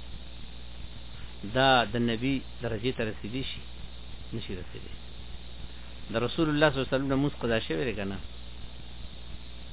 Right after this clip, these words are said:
مولیان ټول ګواه دي، حدیث ګواه دي، نبی علیه الصلاة والسلام نه مونځ پاتې شوی دی.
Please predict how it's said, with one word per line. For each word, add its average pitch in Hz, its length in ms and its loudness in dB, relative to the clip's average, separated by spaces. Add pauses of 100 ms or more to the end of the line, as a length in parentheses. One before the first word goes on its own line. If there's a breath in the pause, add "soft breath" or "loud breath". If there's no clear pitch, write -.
(300)
مولیان 92 400 -6
ټول 107 220 -2
ګواه 107 260 2
دي، - 60 -6 (1400)
حدیث 98 260 -2 (100)
ګواه 110 280 2
دي، 113 80 -6 (300)
نبی 104 160 0
علیه 107 160 0
الصلاة 110 280 0
والسلام 101 400 -2
نه 95 60 -2
مونځ 101 200 -4 (100)
پاتې - 200 -4 (100)
شوی - 220 -8
دی. - 60 -10